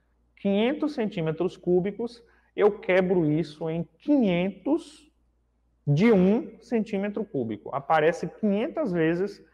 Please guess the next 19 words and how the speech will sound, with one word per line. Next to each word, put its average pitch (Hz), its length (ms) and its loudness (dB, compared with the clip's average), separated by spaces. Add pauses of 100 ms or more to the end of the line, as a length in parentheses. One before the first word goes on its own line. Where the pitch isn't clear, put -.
(280)
um 240 240 -2
centímetro 190 680 -6
cúbico. 123 540 -6 (380)
Por 160 160 0
isso 208 160 0
que - 80 -4
ali 202 180 0
tá 196 100 -4
escrito 175 540 -8 (420)
quinhentos 180 540 -2
vezes 165 340 0
um 160 120 -2
centímetro 160 580 -6
cúbico. 208 500 -2 (880)
Eu 131 160 2
tiro 220 480 2
esse 202 300 2
um 165 140 -4
centímetro 110 720 -10